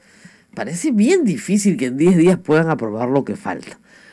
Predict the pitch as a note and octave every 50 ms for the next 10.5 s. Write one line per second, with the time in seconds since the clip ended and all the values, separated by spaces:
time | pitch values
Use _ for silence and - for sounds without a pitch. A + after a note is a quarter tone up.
0 | _ _ _ _ A3 B3 C4 B3 C#4 C4 D4+ D4 F4+ F#4 E4+ F4+ - - A#3+ A3
1 | - B3+ B3 F#3+ E3+ E3+ E3+ E3 D3+ C3+ D3 E3 F3 G#3 A3+ A#3+ A#3 A3 F#3+ D#3+
2 | D3 D3+ C#3+ C#3+ G#3+ A3+ A#3 A3+ A3 G3+ F3 D3+ C#3 C3+ C3 B2+ B2 B2+ - -
3 | C#3+ C#3+ D#3 F3 F#3+ G3+ F#3 F3 E3+ D#3+ D3 C#3+ C#3 C#3+ C3+ C3+ D#3 F3 F3 E3
4 | D3 D3+ D#3 D#3 D3+ D3+ D#3+ E3+ D#3+ C#3+ B2 G#2+ - - - - _ _ _ _
5 | _ _ _ _ _ - - - - _ _ - D3 - - D#3+ F3 G3+ A#3 C4
6 | B3+ A#3 C#4 C4+ C4 A#3 G#3 F#3+ E3 - - - - _ - B2+ - - G#3 A3+
7 | B3 D4 - - - B2+ D3+ D3 C#3+ C#3+ C3+ B2+ D#3 E3 G#3 G#3+ A3 A#3+ A#3 G#3+
8 | B3 A#3 - - C#3 C#3+ C#3 B2+ A#2+ B2 B2 A#2+ - - - - G3+ A#3+ C4 C#4
9 | C4+ B3+ - B3+ A#3+ - - D3+ D3 D3+ C#3 C3 A2 F#2+ A#2+ - C3 A#2+ - -
10 | A2 G#2 F#2+ A2+ C#3 F#3 - - -